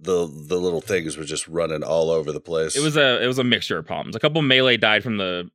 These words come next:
Speaker 2: end quills, so we're starting off low D P S, and then it just, the second phase was taking longer. We ended up with too many, uh, phoenixes, and then all of our ranged D P S were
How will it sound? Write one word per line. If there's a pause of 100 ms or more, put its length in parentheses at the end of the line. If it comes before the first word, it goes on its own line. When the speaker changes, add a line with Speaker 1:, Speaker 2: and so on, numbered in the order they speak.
Speaker 2:
end
quills, (180)
so
we're
starting
off
low
D
P
S,
and
then
it
just,
the
second
phase
was
taking
longer. (280)
We
ended
up
with
too
many, (320)
uh,
phoenixes, (240)
and
then
all
of
our
ranged
D
P
S
were